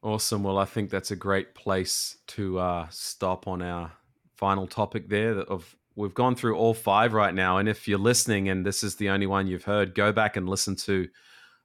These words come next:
uh, the other four that, that we have not mentioned today. And even the first episode, we kind of talked about the fivefold ministry gif-, gifts,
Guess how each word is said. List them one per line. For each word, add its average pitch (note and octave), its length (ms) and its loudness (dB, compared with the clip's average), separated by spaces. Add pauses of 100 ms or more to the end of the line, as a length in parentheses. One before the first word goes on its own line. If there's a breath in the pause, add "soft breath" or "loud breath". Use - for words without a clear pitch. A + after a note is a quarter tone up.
(100)
uh, F2+ 420 4 (200)
the G2 140 2
other F#2+ 400 2
four G#2+ 500 4
that, F#2 180 0 (180)
that F#2+ 160 2
we F#2+ 120 0
have F2+ 120 0
not F#2+ 240 2
mentioned F#2+ 400 -2
today. F#2 280 0
And G#2 200 2
even C#3 360 2
the G2+ 80 0
first C#3 440 2
episode, G2 580 2
we G2 180 -2
kind G#2+ 280 0
of F#2+ 140 -2 (340 soft breath)
talked A#2 260 0
about G#2 300 2
the G#2 60 -8
fivefold G2+ 520 0
ministry G#2 360 -2
gif-, F#2 280 -2 (120)
gifts, - 440 0